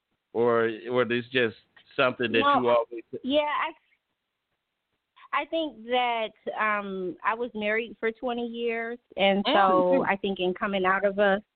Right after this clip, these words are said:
Speaker 2: of a marriage, you know, you do some dating, and you come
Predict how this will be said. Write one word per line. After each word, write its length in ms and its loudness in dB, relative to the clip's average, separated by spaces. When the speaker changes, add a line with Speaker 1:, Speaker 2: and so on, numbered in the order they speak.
Speaker 2:
of 160 0
a 80 0
marriage, 480 2
you 180 -2
know, 400 4
you 140 -8
do 300 0
some 180 2
dating, 560 -2
and 180 2
you 80 -6
come 240 -4